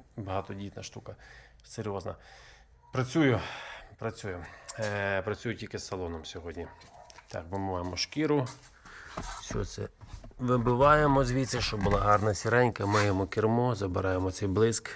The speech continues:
Ну і по ногах це все вимиваємо, коврики обов'язково. От, бачите, машина стояла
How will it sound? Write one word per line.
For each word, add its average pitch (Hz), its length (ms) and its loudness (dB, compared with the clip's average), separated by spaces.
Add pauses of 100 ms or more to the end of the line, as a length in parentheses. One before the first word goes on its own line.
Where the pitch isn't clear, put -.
(580)
Ну 131 140 2
і 110 80 2
по 101 140 -6
ногах 98 380 2
це 107 100 -2
все 98 200 0
вимиваємо, 117 720 6
коврики 113 600 -2
обов'язково. 98 800 4 (1300)
От, 120 480 -2
бачите, 104 760 -2
машина 95 380 -2
стояла 117 580 -2